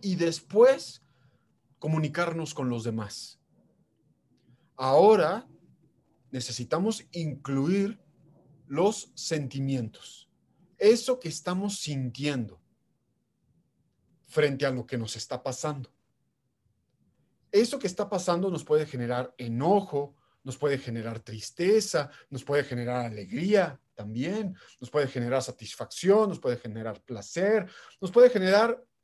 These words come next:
muchos sentimientos. Pero también necesitamos ponerlos en palabras. Lo nombro enojo, lo nombro tristeza,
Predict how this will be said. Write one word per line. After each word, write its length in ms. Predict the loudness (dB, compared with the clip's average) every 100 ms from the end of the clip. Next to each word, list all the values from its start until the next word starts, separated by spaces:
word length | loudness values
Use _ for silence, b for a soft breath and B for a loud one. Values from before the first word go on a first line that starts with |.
| _
muchos 500 | 0 4 4 4 0
sentimientos. 800 | -2 -4 -2 -2 -4 -6 -16 -20 -20 b b b b _ _ _
Pero 220 | 6 6
también 420 | 6 4 4 2
necesitamos 680 | 0 -2 -6 -2 0 0 -4
ponerlos 520 | -4 -4 -4 -4 -4
en 120 | -4
palabras. 520 | -2 0 2 0 -4 -6
Lo 160 | -4 -2
nombro 360 | -2 -2 -4
enojo, 600 | -2 0 2 2 0 -2
lo 100 | -2
nombro 420 | -2 -2 -4 -6
tristeza, 680 | -10 -14 -6 -2 0 0 -2